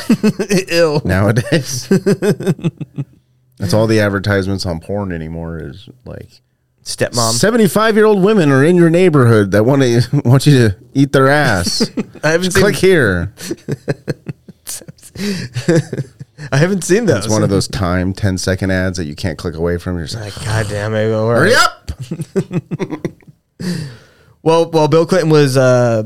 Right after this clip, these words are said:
Speaker 1: was told to help. So he was told later on, he w-,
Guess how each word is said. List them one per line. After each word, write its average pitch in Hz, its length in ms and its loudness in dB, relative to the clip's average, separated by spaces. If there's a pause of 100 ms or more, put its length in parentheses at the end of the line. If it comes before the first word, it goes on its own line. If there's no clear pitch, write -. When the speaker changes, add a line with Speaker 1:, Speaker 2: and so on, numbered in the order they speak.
(120)
Speaker 1:
was 139 300 0
told 180 720 0 (200)
to 135 100 0
help. 139 360 -2 (180)
So 165 120 2
he 185 100 2
was 233 160 0
told 170 460 0
later 156 260 2
on, 127 200 0
he 131 60 0
w-, 120 180 -4